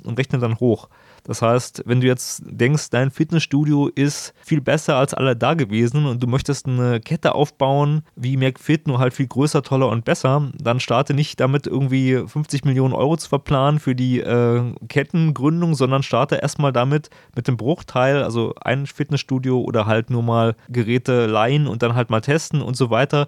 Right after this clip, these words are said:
dass du im kleinen Bereich deine Idee austestest und die dann halt größer entwickelst, also Skalierbarkeit nach oben. Durch solche Methoden nimmt man halt das Risiko etwas aus der Unternehmensgründung und er führt auch in weiteren Beispielen aus,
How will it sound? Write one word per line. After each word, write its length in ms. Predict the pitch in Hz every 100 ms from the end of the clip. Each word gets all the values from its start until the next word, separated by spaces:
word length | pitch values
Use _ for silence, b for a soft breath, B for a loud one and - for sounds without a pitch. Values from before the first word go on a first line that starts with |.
| B
dass 180 | 131
du 80 | -
im 120 | 139
kleinen 400 | 127 117 127 180
Bereich 340 | 151 104 107 123
deine 180 | 131 123
Idee 200 | 127 110
austestest 800 | 143 - - 156 - 175 - -
und 400 | - 127 120 123
die 100 | 131
dann 220 | 131 127
halt 320 | 123 123 - -
größer 340 | - 120 -
entwickelst, 600 | - 117 123 107 92 - -
also 160 | 101
Skalierbarkeit 960 | 101 - 101 113 113 113 110 - 107 110
nach 200 | 110 107
oben. 320 | - 117 101 - B B B B B B _
Durch 180 | - 110
solche 260 | - 113 143
Methoden 500 | 123 - 117 135 127
nimmt 220 | 117 120
man 220 | 120 113
halt 200 | 107 107
das 240 | 104 - -
Risiko 460 | 110 143 135 131
etwas 400 | - 123 123 123
aus 240 | - 113 -
der 140 | 113
Unternehmensgründung 1160 | 117 113 110 117 - - 104 110 110 113 113 - -
und 180 | 107 92
er 140 | 101
führt 420 | - - 113 -
auch 260 | 104 107 -
in 220 | 107 98
weiteren 380 | 90 104 131 104
Beispielen 440 | 101 - - 110 -
aus, 420 | 101 101 110 -